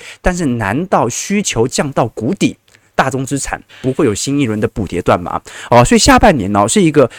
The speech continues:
呃，新一轮的转捩点。我们上半年交易的是通膨，下半年交易的是经济衰退。当经济衰退来临的时候，其实你会发现哦，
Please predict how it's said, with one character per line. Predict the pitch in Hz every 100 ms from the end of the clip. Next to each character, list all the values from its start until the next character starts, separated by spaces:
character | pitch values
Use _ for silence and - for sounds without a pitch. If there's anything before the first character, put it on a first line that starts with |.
| -
呃， | -
新 | - 220 240
一 | 214
轮 | 117
的 | 120 120
转 | - 107
捩 | 160
点。 | 110 85 -
我 | 120
们 | 202
上 | 233 208
半 | 190
年 | 123 139
交 | - 160
易 | 160
的 | 107
是 | 104 113
通 | 113 113
膨， | - 71 _ -
下 | - 240
半 | 196 160
年 | 107 107
交 | 131 131
易 | 139
的 | 110
是 | 117
经 | - 156
济 | 120
衰 | 107 107
退。 | 117 - - -
当 | 139 143
经 | 139 147
济 | 127
衰 | - 120
退 | 123
来 | 95 90
临 | 104 95
的 | 90
时 | 101
候， | 87 -
其 | - 131
实 |
你 | 131
会 | 110
发 | 107 101
现 | 107 69
哦， | 50